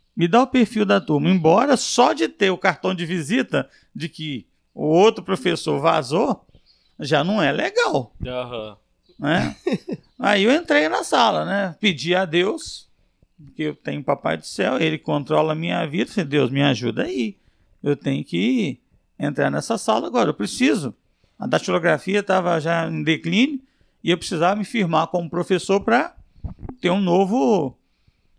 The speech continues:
Speaker 1: uma nova fonte de renda. Entrei na sala, rapaz,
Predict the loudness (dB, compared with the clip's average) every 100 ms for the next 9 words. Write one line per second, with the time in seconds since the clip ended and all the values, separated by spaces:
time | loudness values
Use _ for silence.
0 | _ -2 2 4 4 2 0 -2 -2 0
1 | 2 2 0 -4 -8 _ -12 -10 0 2
2 | 4 2 2 2 2 -2 -6 -2 2 4
3 | 2 -2 -8 -2 0 0 0 -4 -10 -18